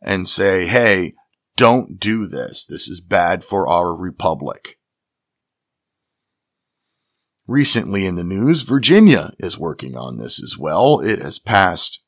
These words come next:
I don't remember if it passed the House or the Senate,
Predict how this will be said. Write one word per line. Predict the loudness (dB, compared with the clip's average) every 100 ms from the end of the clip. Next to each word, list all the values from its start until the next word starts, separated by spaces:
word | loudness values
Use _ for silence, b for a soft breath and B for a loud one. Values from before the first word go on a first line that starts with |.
| -16 -10
I |
don't | -10 -10
remember | -12 -14 -14
if |
it | -16 -6
passed | -4 -4 -6
the | -8
House | -6 -4 -4 -6
or | -8
the | -6
Senate, | -2 0 -2 -6